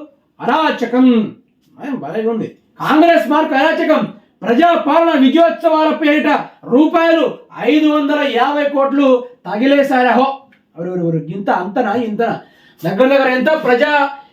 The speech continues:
ఇప్పుడు విజయోత్సవ సభలు ఉంది కదా, ఏమి పీకకుండా, ఏమి చెయ్యకుండా, ఏమి, ఏమి లేకుండా ఎందుకు పెట్టిండ్రా మీరు ఈ సభ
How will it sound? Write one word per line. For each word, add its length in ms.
ఇప్పుడు 240
విజయోత్సవ 600
సభలు 280
ఉంది 240
కదా, 200
ఏమి 360
పీకకుండా, 800
ఏమి 280
చెయ్యకుండా, 760
ఏమి, 540
ఏమి 320
లేకుండా 500
ఎందుకు 340
పెట్టిండ్రా 480
మీరు 160
ఈ 100
సభ 200